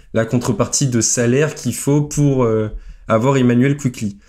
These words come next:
Et ben, je suis très heureux, euh, de, de m'être trompé sur son cas parce qu'on a une énorme amélioration. Et ma stat, euh, ma stat numéro quatre, du coup, c'est que R J Barrett, euh, sur tous ses drives,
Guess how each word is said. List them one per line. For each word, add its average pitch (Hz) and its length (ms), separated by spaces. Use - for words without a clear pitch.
Et 120 80
ben, 113 140
je 113 100
suis 131 240
très 143 300
heureux, 139 220
euh, 104 680
de, 113 180
de 113 140
m'être 113 200
trompé 123 300
sur 120 180
son - 160
cas 160 160
parce 147 140
qu'on 110 120
a 101 60
une 107 220
énorme 151 360
amélioration. 113 720
Et 110 140
ma 120 120
stat, 143 280
euh, 73 340
ma 110 60
stat - 280
numéro 135 340
quatre, 151 240
du 117 140
coup, 175 240
c'est 113 320
que - 140
R 143 140
J 139 140
Barrett, 123 680
euh, 107 260
sur - 320
tous 214 180
ses 151 200
drives, 147 440